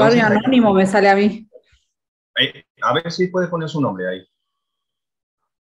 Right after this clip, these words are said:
Speaker 2: A ver, dígame qué tal. Ahí.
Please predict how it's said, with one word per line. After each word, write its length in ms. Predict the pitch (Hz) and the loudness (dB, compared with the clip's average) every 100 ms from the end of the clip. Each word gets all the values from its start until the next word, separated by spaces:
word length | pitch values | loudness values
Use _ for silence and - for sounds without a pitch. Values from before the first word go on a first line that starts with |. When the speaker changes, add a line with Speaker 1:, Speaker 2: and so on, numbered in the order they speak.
| - - _ _ _ _ _ _ _ _ - - - _ - - _ _ _ _ _ _ - | -20 -20 _ _ _ _ _ _ _ _ -20 -20 -20 _ -20 -20 _ _ _ _ _ _ -10
Speaker 2:
A 180 | 92 | -6
ver, 140 | 101 92 | -6 -6
dígame 680 | 101 104 104 104 107 110 107 | -8 -10 -10 -10 -8 -10 -10
qué 140 | 113 | -10
tal. 200 | - - - - _ _ | -10 -12 -16 -20 _ _
Ahí. 240 | 123 143 | -10 -8